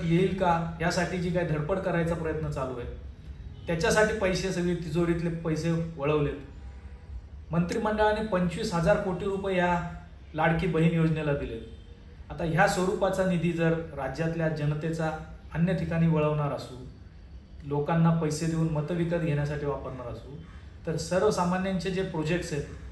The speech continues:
त्याच्या पैशांचं काय, ते प्रोजेक्ट पूर्ण करण्यासाठी काम करावं लागतं, त्याचं काय करणार, हा खरा मुद्दा आहे. निवडणूक आयोगाने महाराष्ट्राची निवडणूक अपेक्षेप्रमाणे, खरं तर मलाही अपेक्षा होती,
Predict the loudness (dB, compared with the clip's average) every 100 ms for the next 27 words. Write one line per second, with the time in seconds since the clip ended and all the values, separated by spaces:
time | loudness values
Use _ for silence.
0 | -14 -14 -12 -4 0 2 2 2 2 0
1 | 0 -2 -2 -2 -4 -6 -6 -2 0 0
2 | -2 -4 -4 -2 -2 -2 -2 -2 -4 0
3 | 2 2 0 -2 -2 -4 -4 -2 -2 0
4 | 0 0 -4 -8 -10 -14 -16 -18 -6 -2
5 | 0 2 0 -2 -6 -10 -12 -16 -18 -16
6 | -16 -18 -20 -18 -18 -18 -18 -18 -18 -6
7 | 2 4 4 6 6 6 4 2 2 2
8 | 4 2 2 -2 0 0 0 0 0 -2
9 | -2 -2 0 -4 -2 -4 0 4 4 4
10 | 2 -2 -2 -2 -4 -4 -2 2 2 2
11 | 0 -8 -6 -4 0 2 2 -2